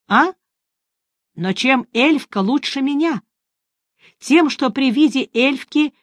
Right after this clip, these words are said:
вы сучите лапками, а при виде меня вас тянет блевать? Подавитесь вы такими аргументами. Я всё равно выживу.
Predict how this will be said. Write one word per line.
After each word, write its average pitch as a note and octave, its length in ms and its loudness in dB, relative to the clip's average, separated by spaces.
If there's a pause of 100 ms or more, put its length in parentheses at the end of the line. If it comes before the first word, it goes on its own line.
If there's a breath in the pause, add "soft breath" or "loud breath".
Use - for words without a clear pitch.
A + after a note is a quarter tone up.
вы B3 180 -2
сучите C4 500 -2
лапками, C4 640 -4 (680)
а F3+ 160 0
при G3 200 -2
виде A3+ 260 0
меня G#3+ 340 2
вас A3 220 -4
тянет A#3 400 -2
блевать? F#3+ 640 -2 (960)
Подавитесь A#3+ 840 0
вы B3 140 -4
такими G#3 400 -2
аргументами. F3+ 840 -4 (760)
Я A3 220 0
всё B3 200 -4
равно B3 320 0
выживу. D#3+ 560 -4